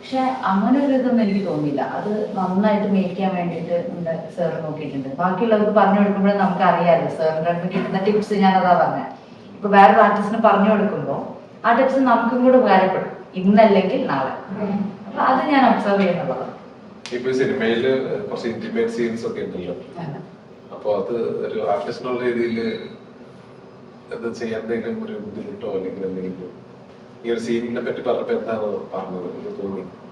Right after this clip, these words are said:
Speaker 2: as an artist.
Speaker 1: അത് നന്നായിട്ട് ആലോചിച്ചു. പിന്നെ എന്താന്ന് വെച്ച് കഴിഞ്ഞാല് സിനിമ സിനിമയാണ്, സിനിമ സിനിമയായിട്ട് തന്നെ കാണണം എന്നുള്ളൊരു mindset-ിലാണ് ഞാൻ. So അതുകൊണ്ട് ഞാൻ, എനിക്ക് ഓക്കെ പറഞ്ഞു, എനിക്ക് കുഴപ്പമില്ലായിരുന്നു.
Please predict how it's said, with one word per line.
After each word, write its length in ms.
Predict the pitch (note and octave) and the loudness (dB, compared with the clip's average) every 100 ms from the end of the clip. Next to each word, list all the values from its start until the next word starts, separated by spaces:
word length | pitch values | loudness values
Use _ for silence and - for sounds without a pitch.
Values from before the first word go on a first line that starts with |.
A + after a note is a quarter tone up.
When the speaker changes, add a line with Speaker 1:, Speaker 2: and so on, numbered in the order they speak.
| - | -14
Speaker 2:
as 60 | - | -10
an 80 | |
artist. 680 | - - - - - - - - - - | -8 -10 -12 -16 -16 -18 -20 -20 -20 -10
Speaker 1:
അത് 460 | D3+ C#3 - F3 G#3 | -8 -8 -8 -6 -2
നന്നായിട്ട് 300 | G3+ G#3+ A3 | 0 0 0
ആലോചിച്ചു. 440 | F#3+ F#3 G3 G#3 | 0 2 2 0
പിന്നെ 640 | - - - - D#3+ E3 | -4 -8 -14 -16 -14 -8
എന്താന്ന് 400 | F#3+ F#3+ F#3+ G3 G3 | -4 -4 -2 -4 -4
വെച്ച് 140 | G3 | -4
കഴിഞ്ഞാല് 520 | G3 G3 G3 G#3 A3 G#3+ - A3 | -4 -2 -2 -4 -8 -10 -10 -6
സിനിമ 360 | G#3+ A3 A#3 B3 C#4 - - - - - - | -2 0 0 0 0 -4 -8 -16 -18 -18 -8
സിനിമയാണ്, 520 | G3 F3 F3 D3 - - - - | -6 -4 -4 -6 -6 -12 -16 -6
സിനിമ 240 | G3+ A#3 A3+ | -2 -2 -2
സിനിമയായിട്ട് 500 | F#3 F3+ F#3+ G3 G3 | -4 -2 0 0 0
തന്നെ 200 | G3+ G3+ | -2 -2
കാണണം 320 | E3 D#3+ E3+ | -4 -4 -2
എന്നുള്ളൊരു 360 | F3 E3+ D#3+ D#3 | -2 -2 -2 -2
mindset-ിലാണ് 880 | - D#3 D3 D3 - - C3+ C3+ C3+ | -6 -8 -10 -12 -16 -12 -10 -8 -10
ഞാൻ. 140 | B2 - - - - - - - - - | -12 -16 -20 -20 -20 -20 -20 -20 -18 -8
So 120 | F#3+ | -6
അതുകൊണ്ട് 760 | - - D3+ E3+ F3 F#3+ A#3 A#3+ | -4 -4 -4 -4 -4 -4 -4 -4
ഞാൻ, 280 | C4 D4 C#4+ | -2 0 2
എനിക്ക് 300 | A#3+ B3+ C4 | 2 2 4
ഓക്കെ 300 | - A3+ A3+ | 4 2 2
പറഞ്ഞു, 400 | A#3 F#3+ D#3 D#3 | 2 0 -2 -6
എനിക്ക് 220 | F3 E3 E3+ | -8 -4 0
കുഴപ്പമില്ലായിരുന്നു. 640 | D#3+ - D#3 E3+ C3+ C3 | 0 -2 -4 -2 -4 -8